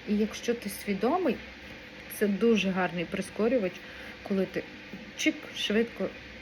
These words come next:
знаходиш собі відповіді, е, і все. Але коли ми починаємо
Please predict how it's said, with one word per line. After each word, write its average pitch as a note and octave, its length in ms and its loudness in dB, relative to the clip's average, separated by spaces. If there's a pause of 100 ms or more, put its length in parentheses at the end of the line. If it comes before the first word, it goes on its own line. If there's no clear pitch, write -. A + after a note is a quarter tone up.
знаходиш G3 600 2
собі F#3 400 2 (200)
відповіді, F#3 760 0 (1000)
е, G3+ 640 4 (340)
і B3 60 4
все. G#3 320 0 (2000)
Але A3 300 6 (100)
коли A3 300 6
ми G3 240 6 (300)
починаємо G3 640 2